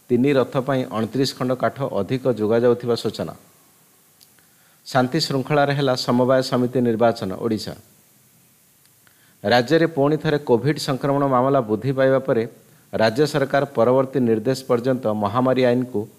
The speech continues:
ଲାଗୁ କରିଛନ୍ତି। ବଜ୍ରକପ୍ତା ଡିଲ୍ ବେଳେ ଏସ୍ଟିଏଫ୍ କବ୍ଜାରେ ଦୁଇ ବେପାରୀ, ନଅ କିଲୋର ଜୀବନ୍ତ ବଜ୍ରକପ୍ତା ଉଦ୍ଧାର,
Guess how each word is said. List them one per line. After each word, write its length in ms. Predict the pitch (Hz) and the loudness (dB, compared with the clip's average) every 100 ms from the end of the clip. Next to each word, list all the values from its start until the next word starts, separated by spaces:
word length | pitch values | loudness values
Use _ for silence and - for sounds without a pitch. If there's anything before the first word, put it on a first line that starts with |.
| - | -2
ଲାଗୁ 240 | 120 120 123 | 0 2 2
କରିଛନ୍ତି। 500 | 123 110 107 87 - - _ _ _ _ _ _ _ _ _ _ _ _ | 0 0 -4 -10 -14 -20 _ _ _ _ _ _ _ _ _ _ _ _
ବଜ୍ରକପ୍ତା 600 | 98 120 139 165 165 - 156 | 0 2 2 0 0 -2 0
ଡିଲ୍ 300 | 123 135 143 | 2 2 2
ବେଳେ 180 | 147 147 | 0 0
ଏସ୍ଟିଏଫ୍ 420 | 113 - 151 147 147 | -4 -2 0 -2 0
କବ୍ଜାରେ 360 | 123 110 139 131 | -2 2 2 2
ଦୁଇ 220 | 110 131 | 2 4
ବେପାରୀ, 380 | 127 120 123 147 185 _ 95 | 4 2 0 -4 -10 _ -6
ନଅ 220 | 107 131 | 0 0
କିଲୋର 320 | 143 139 139 135 | 0 2 2 2
ଜୀବନ୍ତ 360 | 113 117 131 127 | 0 0 0 0
ବଜ୍ରକପ୍ତା 600 | 113 107 117 127 - 127 | 0 0 0 -2 -2 -2
ଉଦ୍ଧାର, 320 | 110 90 90 | -2 -4 -8